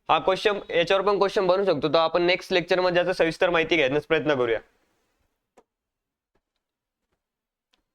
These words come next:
वक्फ बोर्डचं कार्य कसं करतो? वक्फ बोर्ड कार्य असं करतो की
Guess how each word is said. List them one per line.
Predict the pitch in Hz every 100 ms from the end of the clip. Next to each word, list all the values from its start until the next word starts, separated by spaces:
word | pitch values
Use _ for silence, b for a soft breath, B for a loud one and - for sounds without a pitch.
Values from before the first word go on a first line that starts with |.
| _ _ _ _ -
वक्फ | 160 180
बोर्डचं | 202 196 214
कार्य | 190 190
कसं | 185 170
करतो? | 139 110 127
वक्फ | 147 175
बोर्ड | 190 190
कार्य | 185 185
असं | 196 190
करतो | 185 175 185
की | 185 196 190